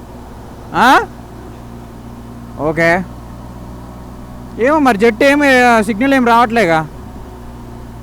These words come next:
స్పీడ్ బ్రేకర్. ఓకే, so మొత్తానికైతే జైసల్మేర్ అయితే దాటినాం మనం ఈ-, ఈరోజు. ఇంకా శ్రీగంగానగర్కి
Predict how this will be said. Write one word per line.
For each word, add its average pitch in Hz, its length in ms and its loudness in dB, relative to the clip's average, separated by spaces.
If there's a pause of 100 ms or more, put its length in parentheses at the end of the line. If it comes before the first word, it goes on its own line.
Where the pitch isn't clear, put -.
(1600)
స్పీడ్ 214 220 4
బ్రేకర్. 226 320 4 (880)
ఓకే, 180 540 0
so 214 200 2
మొత్తానికైతే 220 600 2
జైసల్మేర్ 202 440 2
అయితే 196 140 0
దాటినాం 170 420 2
మనం 156 200 0 (640)
ఈ-, 151 40 -6
ఈరోజు. 165 680 0
ఇంకా 156 300 0
శ్రీగంగానగర్కి 170 1200 2